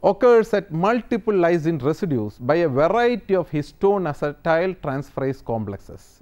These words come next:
in short called as H A Ts. Distinct patterns of lysine acetylation on histones have been proposed to specify distinct downstream functions,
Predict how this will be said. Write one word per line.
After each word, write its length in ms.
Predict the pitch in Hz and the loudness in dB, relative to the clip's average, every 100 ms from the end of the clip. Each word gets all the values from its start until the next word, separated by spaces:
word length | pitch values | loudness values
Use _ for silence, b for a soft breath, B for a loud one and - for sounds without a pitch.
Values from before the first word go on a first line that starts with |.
| - | -8
in 100 | 127 | -6
short 360 | - 147 139 | -2 -4 -2
called 240 | - 113 104 | -4 -4 -4
as 260 | 117 - - - | -6 -8 -18 -12
H 220 | 123 - | -10 -8
A 80 | 135 | -10
Ts. 580 | - 131 - - - - - - - - - b b b b b b b 135 | -8 -12 -12 -20 -20 -20 -20 -20 -20 -20 -20 b b b b b b b 2
Distinct 560 | 277 277 320 302 294 - - - - - - | 2 2 0 0 0 -8 -20 -20 -20 -20 -2
patterns 680 | 170 190 269 262 190 139 - | 0 2 4 4 2 0 0
of 140 | 151 - | 0 2
lysine 540 | 147 180 202 226 202 | 2 2 2 0 0
acetylation 960 | 165 196 - 214 220 240 220 135 95 90 _ | 0 -2 0 2 6 4 4 -4 -6 -12 _
on 200 | 135 143 | -2 -2
histones 520 | 135 165 - 208 196 - | 0 -2 0 0 0 0
have 200 | 139 127 | -2 -2
been 160 | 131 | -4
proposed 640 | - 156 - 254 247 - - | -2 -4 2 4 4 2 -4
to 80 | |
specify 720 | 156 - 156 156 170 - 131 131 | -8 -2 -2 -2 -4 -2 -2 -2
distinct 720 | 104 135 - 160 151 - 123 | -4 -8 -8 -10 -8 -6 -2
downstream 560 | 113 131 - - 151 | 0 -2 -6 -8 -6
functions, 580 | 131 120 113 - 220 247 | -6 -6 -6 -6 -6 -6